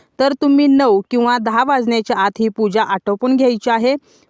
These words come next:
परंतु आपल्याला बारा ते चार या वेळेमध्ये ही पूजा चुकूनही करायची नाही, याची काळजीसुद्धा घ्यायची आहे. काही जण संध्याकाळीसुद्धा पूजा करतात, परंतु दिवसभर आपल्या मनामध्ये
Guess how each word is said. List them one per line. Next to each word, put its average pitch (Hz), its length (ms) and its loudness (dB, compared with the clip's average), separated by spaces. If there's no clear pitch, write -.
परंतु 269 400 2
आपल्याला 214 440 0
बारा 208 320 0
ते 285 240 -2
चार 269 200 0
या 254 200 2
वेळेमध्ये 220 540 2
ही 233 80 0
पूजा 208 300 -2
चुकूनही 208 500 -2
करायची 220 360 -2
नाही, 226 280 -2
याची 220 340 -4
काळजीसुद्धा 226 640 -2
घ्यायची 220 340 0
आहे. 214 220 -2
काही 262 260 0
जण 262 160 0
संध्याकाळीसुद्धा 233 920 -2
पूजा 214 320 -2
करतात, 214 340 -2
परंतु 262 340 0
दिवसभर 254 500 0
आपल्या 254 300 0
मनामध्ये 220 480 0